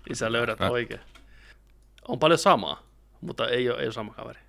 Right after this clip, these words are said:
Speaker 1: Ei niin, joo. Caleb, are you an angel? Se oli kyllä semmonen. Se oli kyllä, se oli loistava sarja.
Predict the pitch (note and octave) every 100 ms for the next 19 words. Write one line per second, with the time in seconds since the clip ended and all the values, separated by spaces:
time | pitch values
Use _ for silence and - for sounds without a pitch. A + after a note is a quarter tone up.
0 | _ _ - _ _ _ _ - G#2+ G2+
1 | G#2 - - - - - - - B2+ A2
2 | G#2 G#2+ - - - C#3+ D#3+ F3 F3+ D#3+
3 | - B2+ D#3 E3 D3 F#3 G#3 G3 - _
4 | - - - - G#2+ G#2 G2 G2 - -
5 | - - - C#3 G#2 F3 G2+ G2 E3+ -
6 | - D3 C3+ D#3+ D3+ A2+ A2+ G#2+ G2